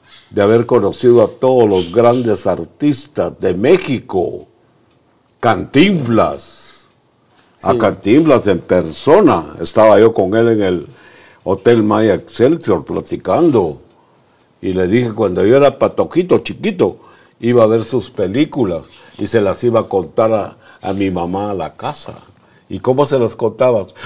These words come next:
Speaker 1: Así como quien dice, joven, ¡ah, qué bárbaro!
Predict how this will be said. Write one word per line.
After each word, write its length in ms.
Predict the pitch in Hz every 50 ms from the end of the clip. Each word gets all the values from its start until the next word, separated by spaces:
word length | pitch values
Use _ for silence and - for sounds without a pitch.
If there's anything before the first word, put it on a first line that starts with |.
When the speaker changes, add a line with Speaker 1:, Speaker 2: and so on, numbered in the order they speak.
| 101 101 -
Speaker 1:
Así 280 | - 127 151 - - 294
como 320 | - 254 269 220 233 208 147
quien 280 | 180 170 165 180 202
dice, 400 | 214 262 269 269 269 - 285 269
joven, 480 | 254 269 - 294 294 277 285 277 254 254 - - - 180 165 156 139 -
¡ah, 140 | 240 240 240 -
qué 80 | - 277
bárbaro! 840 | 240 226 240 254 269 269 285 262 302 294 277 269 285 285 277 277